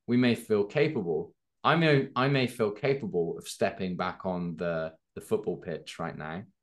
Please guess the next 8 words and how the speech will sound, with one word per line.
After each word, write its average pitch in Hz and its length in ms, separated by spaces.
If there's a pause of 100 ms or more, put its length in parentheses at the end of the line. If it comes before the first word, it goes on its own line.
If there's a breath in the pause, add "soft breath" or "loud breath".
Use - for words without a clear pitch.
(680)
but 95 100
am 107 140
I 95 480 (680)
physically 127 440
capable? 151 600
Mm, 160 400
likely 139 340
not. 85 320